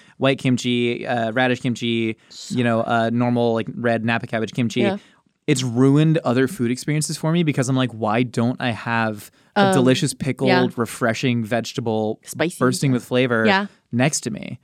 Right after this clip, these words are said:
Speaker 2: It's true.
Speaker 1: It, like,
Speaker 2: It's
Speaker 1: legit,
Speaker 2: true.
Speaker 1: I, th-, I love Chinese hot pot 'cause I love wet <laughs> foods and I
Speaker 2: Sure.
Speaker 1: love soup.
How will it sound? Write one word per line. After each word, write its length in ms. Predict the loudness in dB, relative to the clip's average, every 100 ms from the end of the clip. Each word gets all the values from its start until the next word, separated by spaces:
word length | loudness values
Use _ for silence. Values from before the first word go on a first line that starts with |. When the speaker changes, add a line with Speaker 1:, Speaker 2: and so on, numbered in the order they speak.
| -2
Speaker 2:
It's 200 | -2 0
true. 300 | 2 2 2 _ _ 2
Speaker 1:
It, 80 | 4
like, 120 | 4
Speaker 2:
It's 40 | 4
Speaker 1:
legit, 200 | 4 4
Speaker 2:
true. 80 | 4
Speaker 1:
I, 20 |
th-, 520 | 6 4 -2 -6 0
I 160 | 2 4
love 300 | 4 2 2
Chinese 360 | 0 2 2
hot 220 | 0 -4
pot 220 | -2 -2 -2
'cause 100 | -2
I 60 |
love 200 | 0 2
wet 160 | 2 2
<laughs> 100 | 2
foods 300 | 4 4 4
and 60 | 4
I 40 |
Speaker 2:
Sure. 80 | 4
Speaker 1:
love 120 | 2
soup. 400 | 2 4 4 0